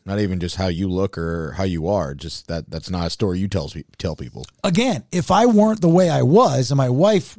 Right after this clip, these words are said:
Speaker 2: weren't the way she was, uh, like, understanding of people like this, I don't know, like, I, I think a lot of people would be like, "Dude, get away from me."
Speaker 1: Yeah.
Speaker 2: I
Speaker 1: Like,
Speaker 2: went
Speaker 1: "Why are you
Speaker 2: nothing
Speaker 1: telling
Speaker 2: to
Speaker 1: me this?"
Speaker 2: Yeah, why are you telling me? Just get, just go away.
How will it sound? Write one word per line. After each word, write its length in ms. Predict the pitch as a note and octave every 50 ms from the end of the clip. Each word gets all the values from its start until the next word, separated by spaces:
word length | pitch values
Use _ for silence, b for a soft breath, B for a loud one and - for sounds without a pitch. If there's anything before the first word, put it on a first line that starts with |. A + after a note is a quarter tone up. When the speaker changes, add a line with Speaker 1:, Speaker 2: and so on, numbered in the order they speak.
| -
Speaker 2:
weren't 240 | C3 C3+ E3 D#3+ B2
the 80 | D3+ C3
way 160 | C3+ C#3 C3
she 300 | B2+ - - - C4 D4+
was, 500 | C4+ D#3 G#2+ F2 D2 C2+ D#2 A#2 - - - b b b b b b b b b b _ _
uh, 280 | A#2 A2 G2 F#2+ F#2 F2 -
like, 300 | C#3+ C#3 B2+ B2 - - _ _ _ -
understanding 840 | F#3+ F#3+ E3+ D#3+ C3+ - - - - G#3 B3 C4+ B3+ A3 D#3+ C3+
of 160 | A#2+ G#2 - -
people 340 | - C3+ A2+ - G2 F#2
like 240 | F2 E2+ F2 D#2+ -
this, 360 | - F2+ E2+ F2+ - - - - _ _ _ _ _ _ _ _ _ _ _ _ _ _ _ -
I 80 | -
don't 80 | C#4+ D#4
know, 180 | D4 A#3 F#3+ F3+ -
like, 280 | F#3+ G3 E3+ - - -
I, 200 | G3 A#3 - B3
I 40 | C4
think 160 | C#4+ D#4+ B3+
a 40 | A3
lot 180 | G3+ G#3 B3+ D#4
of 60 | -
people 240 | - A3 F3 D3 E3+
would 80 | D#3+
be 80 | D#3 D#3+
like, 140 | D3 C3 -
"Dude, 160 | G#3 A#3+ E3+
get 120 | D#3 G#3
away 240 | A#3+ F#3 E3 G3 B3
from 160 | - - A2+ F#2
me." 180 | D#2+ D#2+ _ _ _ _ _ _ _ -
Speaker 1:
Yeah. 220 | G2+ G2 D#2+ D2+ - - _ _ _ _ _ -
Speaker 2:
I 60 | G#3+
Speaker 1:
Like, 80 | B3+ C#4+
Speaker 2:
went 120 | C4 G#3
Speaker 1:
"Why 140 | F3+ F3 G#3
are 80 | A3 A#3
you 60 | B2 B2
Speaker 2:
nothing 100 | A#3 A3
Speaker 1:
telling 200 | - G#2 G2 F#2
Speaker 2:
to 60 | E2
Speaker 1:
me 60 | C#2+
this?" 140 | C2 - -
Speaker 2:
Yeah, 80 | F3+ G#3+
why 200 | E3 D#3 F#3 A#3
are 80 | C#4+
you 120 | D4+ D4+ C#4
telling 260 | - A#3 B3 C4 C#4
me? 120 | A#3+ E3
Just 200 | C3 C#3+ F3+ - -
get, 120 | A3+ G#3 G3+
just 180 | G3+ G3 -
go 60 | A3+
away. 100 | G#3 F3